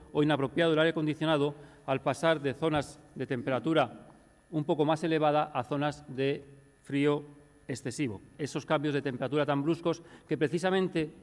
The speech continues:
en el colegio es donde se producen. ¿Usted cómo puede controlar que un niño en un patio, que luego hablaremos de los patios, en un patio con una alta temperatura, haciendo ejercicio como se mueven los niños, pase luego a una temperatura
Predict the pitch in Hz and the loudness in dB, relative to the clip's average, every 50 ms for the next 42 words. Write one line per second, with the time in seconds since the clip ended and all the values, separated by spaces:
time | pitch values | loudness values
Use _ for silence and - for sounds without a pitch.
0 | - - 143 131 127 127 147 139 147 143 - 160 143 143 135 131 - - - 143 | -10 -6 -4 -4 -2 0 0 0 0 0 0 -2 -2 -2 -2 -4 -4 -4 0 2
1 | 165 208 185 202 139 117 - - - - - - - - - _ - - 151 147 | 2 2 2 0 -4 -8 -8 -10 -14 -20 -20 -20 -20 -20 -20 _ -4 -2 -2 -2
2 | - - 151 147 143 - 156 156 151 156 156 156 139 120 151 151 151 151 147 - | 0 0 -2 -2 -2 0 2 2 2 2 2 0 -2 0 2 2 0 0 -2 -6
3 | - - - - 156 147 151 160 170 165 160 151 143 139 139 - - - - - | -14 -20 -6 0 2 4 4 6 4 4 4 4 2 0 -2 -6 -12 -16 -10 -4
4 | 135 135 143 135 139 165 - - - 127 113 104 - - - - - - _ - | 0 0 0 2 2 2 0 2 0 -2 -4 -4 -6 -14 -20 -20 -20 -20 _ -10
5 | - 110 127 135 135 131 135 143 139 127 117 123 120 117 - 160 147 - - 123 | -6 -2 0 0 2 2 2 0 0 0 -2 -4 -4 -4 -2 -2 -2 -2 -2 -8
6 | 127 - - - 135 135 135 127 160 160 156 151 143 143 143 143 - - - - | -8 -8 -10 -8 -4 -4 -2 0 0 -2 0 0 -2 -2 -2 -6 -12 -20 -20 -20
7 | - - _ - - - 127 117 110 107 107 120 139 139 147 151 143 - 143 147 | -20 -20 _ -16 -8 -6 -6 -4 -4 -6 -8 -6 -4 -2 -2 -2 -2 -4 -4 -4
8 | 139 131 143 139 131 147 143 139 131 131 131 - - - - - - 113 - 139 | -4 -2 -2 -2 -2 0 0 0 0 -2 -4 -10 -20 -20 -16 -14 -14 -10 -6 -4
9 | 135 143 143 - 139 - 156 139 - 139 117 107 117 117 101 107 117 127 131 131 | -2 -2 -2 -4 -6 -6 -6 -6 -6 -6 -6 -6 -8 -8 -8 -8 -6 -4 -4 -4
10 | 135 131 123 143 143 127 123 127 131 - - - - - - - _ _ - 170 | -4 -4 -4 -4 -2 -2 -2 -4 -6 -8 -12 -20 -20 -20 -20 -20 _ _ 2 2
11 | 156 - - 156 147 - - 135 139 147 143 147 151 - - 135 131 131 143 139 | 2 2 -2 -6 -6 -6 -4 0 2 2 4 2 2 0 -2 -4 -2 -2 -4 -4
12 | 139 143 131 - 143 135 127 143 143 135 131 120 | -6 -6 -6 -4 -4 -4 -2 -2 -2 -2 -2 -4